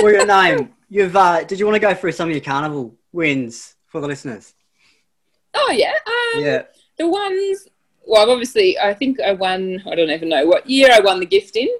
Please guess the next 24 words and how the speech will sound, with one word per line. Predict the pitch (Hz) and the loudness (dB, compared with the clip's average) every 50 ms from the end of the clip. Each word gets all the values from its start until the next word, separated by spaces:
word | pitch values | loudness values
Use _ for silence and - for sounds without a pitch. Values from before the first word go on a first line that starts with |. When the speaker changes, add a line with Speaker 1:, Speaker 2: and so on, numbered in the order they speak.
| _ _ - | _ _ -10
Speaker 1:
Yeah. | 147 143 143 135 - | -8 -6 -6 -6 -4
Speaker 2:
um, | 180 175 170 175 185 | -4 -4 -4 -2 0
Devonport | 185 190 190 226 226 214 175 - - | 0 0 0 0 -2 -2 -2 -2 -2
gift, | - 220 339 - _ _ - 226 - | -2 -2 -2 -2 _ _ -14 -8 -4
but | 208 175 - - _ _ _ - | -4 -4 -4 -8 _ _ _ 0
that | 220 240 - - | 0 2 4 4
was | 208 202 | 2 2
obviously | 190 175 165 185 196 196 - 190 165 | 2 0 0 -2 -4 -4 -2 -2 -2
a | 180 | 0
highlight. | 202 180 165 165 160 175 226 240 | 0 2 2 2 0 0 -4 -6
I | - | -6
think | - 254 262 | -6 -4 -2
I | 302 | -2
was | 262 220 | -4 -4
quite | - - 175 - - | -4 -4 -6 -4 -2
young, | 160 151 147 139 143 175 - _ _ - | -4 -4 -4 -4 -8 -10 -14 _ _ -18
actually, | - - 165 170 | -8 -6 -6 -6
so | 185 - 170 | -6 -6 -6
maybe | 170 170 160 160 160 160 156 156 - _ _ _ _ _ _ _ _ _ _ _ _ _ _ _ _ _ _ _ _ - | -2 0 0 2 2 2 0 -2 -6 _ _ _ _ _ _ _ _ _ _ _ _ _ _ _ _ _ _ _ _ 2
eighteen | 165 160 - 160 208 247 254 262 | 4 4 4 2 0 0 0 0
when | 254 247 | 0 0
I | 240 247 | 2 2
won | 247 254 277 | 2 2 0
that. | 370 - | 0 -2